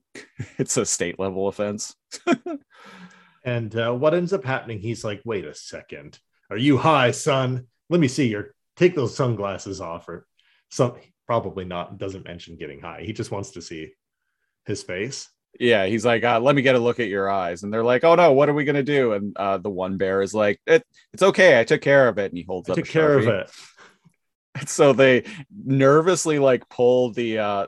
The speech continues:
Speaker 1: the, the shades off. <laughs> And he has these, like, like, pretty, like, anime <laughs> eyes.
Speaker 2: Very, like, wide-eyed, long eyelashed, like, blue, like, anime.
Speaker 1: Yeah, yeah.
Speaker 2: Tearful anime eyes.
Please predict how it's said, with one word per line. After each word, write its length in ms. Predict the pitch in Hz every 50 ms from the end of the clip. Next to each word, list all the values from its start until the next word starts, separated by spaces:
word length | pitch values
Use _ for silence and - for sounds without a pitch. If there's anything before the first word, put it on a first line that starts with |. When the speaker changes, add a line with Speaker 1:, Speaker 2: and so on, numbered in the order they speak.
| _ -
Speaker 1:
the, 300 | 120 117 110 104 90 -
the 100 | - 104
shades 520 | 98 - - 110 101 101 107 107 107 107 -
off. 440 | 85 76 78 73 73 92 104 - - - _ _ _ _ _ _ _ -
<laughs> 240 | - - - - -
And 100 | 202 175
he 140 | 214 208
has 340 | 185 170 180 180 190 196 175
these, 240 | - 226 220 208 170
like, 340 | 196 190 175 160 143 135 - _ - - _ _ _ -
like, 300 | 123 113 - 143 135 -
pretty, 520 | - - - - 131 123 123 135 135 131 131
like, 260 | 123 117 110 101 - -
anime 520 | - 82 85 87 101 101 110 113 120 123 -
<laughs> 40 |
eyes. 640 | - 120 135 139 151 160 170 262 - - - - - - _ _
Speaker 2:
Very, 380 | - 139 131 131 147 165 156 160
like, 320 | - 131 127 123 - - _ - - _ - _ _ _ _ _ - 131 90
wide-eyed, 1040 | 107 117 120 127 131 131 123 - - 107 101 98 101 117 135 165 160 160 143 135 - -
long 380 | - 127 123 123 127 127 127 127
eyelashed, 640 | 123 113 110 113 113 120 131 139 143 127 - - 131
like, 220 | 107 107 110 104 -
blue, 500 | 98 90 117 120 120 123 127 120 117 117
like, 260 | 107 104 104 104 -
anime. 580 | - 117 117 110 110 107 107 107 101 95 92 92 - _ _ _ _ _ _ _ -
Speaker 1:
Yeah, 280 | 151 147 131 117 107 - -
yeah. 120 | - 123 110
Speaker 2:
Tearful 320 | 139 131 120 123 131 117 113
anime 420 | 110 107 104 107 101 101 95 90
eyes. 480 | - 90 87 80 78 76 80 87 - -